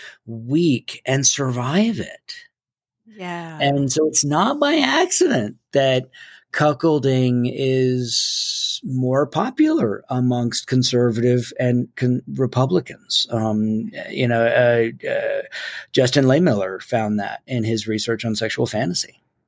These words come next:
Speaker 2: Yes. And I, I was not at all surprised by that, um, because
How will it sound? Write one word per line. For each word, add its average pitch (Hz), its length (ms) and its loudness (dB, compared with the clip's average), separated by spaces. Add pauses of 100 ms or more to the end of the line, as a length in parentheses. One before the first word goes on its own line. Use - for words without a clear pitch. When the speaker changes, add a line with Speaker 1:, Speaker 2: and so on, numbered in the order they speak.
(720)
Speaker 2:
Yes. 180 420 0
And 226 180 2
I, 262 420 4
I - 20 4
was 262 220 -2
not 220 280 2
at 208 120 -2
all 170 120 0
surprised 170 560 -6
by 190 140 0
that, 185 320 2
um, 175 340 -2
because 180 440 -6